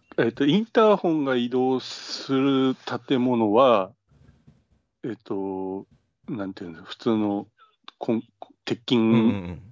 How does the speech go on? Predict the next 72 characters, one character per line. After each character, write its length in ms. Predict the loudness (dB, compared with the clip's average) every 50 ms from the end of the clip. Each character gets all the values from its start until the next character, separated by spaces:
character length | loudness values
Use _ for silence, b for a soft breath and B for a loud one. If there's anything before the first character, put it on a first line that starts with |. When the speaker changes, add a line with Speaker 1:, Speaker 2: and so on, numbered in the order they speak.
| _ _ -2
Speaker 2:
だ 40 | 0
か 40 | 2
ら 40 | 2
そ 120 | 4 2
の 80 | 2 2
Speaker 1:
の 100 | 0 0
Speaker 2:
木 220 | -2 -4 -4 -2 0
造 80 | 2
は 60 | 2 4
裏 160 | 4 4 2
っ 80 | 2 2
か-、 180 | 0 -2 0 2
裏 160 | 2 2 2
っ 80 | 2 2
側 220 | 2 2 2 4 6
に 60 | 6
あ 40 | 6
る。 60 | 6
Speaker 1:
あ、 20 |
裏 100 | 4 4 2
っ 60 | 2
側 140 | 0 0 0
は 40 | 2
木 280 | -2 -6 -6 -8 -10
造 160 | -8 -8 -8
じ 100 | -6 -6
ゃ 40 | -6
な 120 | -6 -8 -12
く 140 | _ -20
て、 300 | _ -4 -2 -2 0 0 0
Speaker 2:
あ、 60 | 0
そ 60 | 0
れ 60 | 2
も。 60 | 2 2
Speaker 1:
裏 140 | 0 -2
っ 20 | -4
側 360 | -2 -2 0 0 -2 -4 -6
も 420 | -4 -2 0 0 0 0 -2 -6 b b b b b b b b b b _ _ _ _ _ _ -16 -16 -16 -14
鉄 200 | -10 -10 -10 -10 _ _ _ _ _ _ -18
筋 140 | -8 -6 -6
っ 40 | -2
て 120 | -2 -4
い 20 | 0
う 40 |
か、 200 | 0 0 0 0 -4 -6
も 240 | -6 -2 -2 -2
う 20 | -2
古 260 | 0 2 2 2 2
び 140 | 2 0 0
た 140 | 0 -2 2
団 260 | 2 2 2 2 -2
地 220 | -4 -4 -2 -2
み 160 | -2 -2 -4
た 180 | -2 -2 -2 -2
い 100 | -2 -4
な 320 | -4 -2 -2 -2 -2 -2 -4 -6 -4
病 200 | -2 -2 -2 -4
棟 220 | -6 -6 -6 -4
だ 80 | -2 -4
っ 80 | -4 b b b b b
た 80 | -20 -20
ん 20 |
で 60 | -14
す。 0 |
Speaker 2:
あ、 20 | -10
そ 80 | -8
う 40 | -6
な 80 | -6 -6
ん 20 |
だ。 80 | -8 -10 -12 -16 -20 -20 -20 -20 _ -20 -20 _ _ _ -10
Speaker 1:
う 60 | -6 -6
ん。 280 | -4 -4 -6 -10 -12